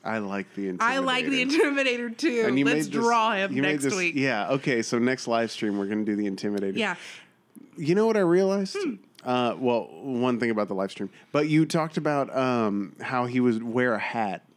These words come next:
Speaker 1: and how he would
Speaker 2: Yeah.
Speaker 1: turn it around when
Speaker 2: Yeah,
Speaker 1: it's
Speaker 2: he
Speaker 1: time
Speaker 2: turns
Speaker 1: to
Speaker 2: it
Speaker 1: go.
Speaker 2: around when he's ready to go into, like, intimidation mode.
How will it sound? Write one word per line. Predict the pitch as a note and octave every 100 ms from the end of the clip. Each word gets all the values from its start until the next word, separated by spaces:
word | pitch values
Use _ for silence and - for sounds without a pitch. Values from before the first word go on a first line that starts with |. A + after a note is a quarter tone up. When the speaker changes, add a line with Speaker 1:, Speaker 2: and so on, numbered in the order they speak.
| -
Speaker 1:
and | - A2
how | A2+
he | A2+
would | A2
Speaker 2:
Yeah. | G2+ -
Speaker 1:
turn | C#3
it | C3
around | A#2 A2 A2+ G#2+
when | G2+
Speaker 2:
Yeah, | B3+
Speaker 1:
it's | A3+
Speaker 2:
he | B3+
Speaker 1:
time | -
Speaker 2:
turns | D#4+ D#4+
Speaker 1:
to | D4
Speaker 2:
it |
Speaker 1:
go. | C#4+
Speaker 2:
around | C4 C#4
when | A#3+
he's | A3 A#3+ G3
ready | A3+ A#3+
to | G#3
go | F#3 A3 A3
into, | A3 G#3+
like, | G#3 F#3 F3+ G3
intimidation | G3 A3+ G#3+ G3 F#3+ G3 F#3+
mode. | F3 D3+ C#3+